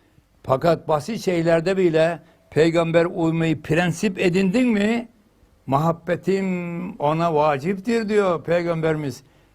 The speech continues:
Allah'ın Resulü sevdi mi, Allah da seni seviyor. Allah seni sevdi mi, ebedi mutluluğa eriyorsun. İşin sırrı bu.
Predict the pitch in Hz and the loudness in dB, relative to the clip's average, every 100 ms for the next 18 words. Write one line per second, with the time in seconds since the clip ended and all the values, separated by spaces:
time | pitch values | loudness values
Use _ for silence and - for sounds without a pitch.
0 | _ - 156 165 190 175 185 170 170 170 | _ 0 2 4 0 -2 -2 2 0 0
1 | 170 151 196 202 180 180 180 190 185 185 | -2 0 0 2 2 0 0 -2 -2 -4
2 | - 151 151 156 151 139 151 - 143 135 | -4 0 0 0 -4 -4 -6 -4 -6 -4
3 | 139 131 123 123 107 87 80 _ _ _ | -2 -2 0 -2 -4 -8 -18 _ _ _
4 | _ - 190 196 185 - 175 - 185 175 | _ -4 0 2 0 -2 -6 -2 -2 0
5 | 170 160 170 170 165 160 147 151 160 143 | -4 -4 -6 -6 -4 0 0 -2 -4 -4
6 | 139 135 165 165 160 165 160 151 135 110 | -4 -4 -2 -2 0 0 -2 -2 -6 -8
7 | - _ - 175 160 196 - - 196 185 | -14 _ -6 -4 0 0 0 4 4 6
8 | 220 240 196 | 6 6 4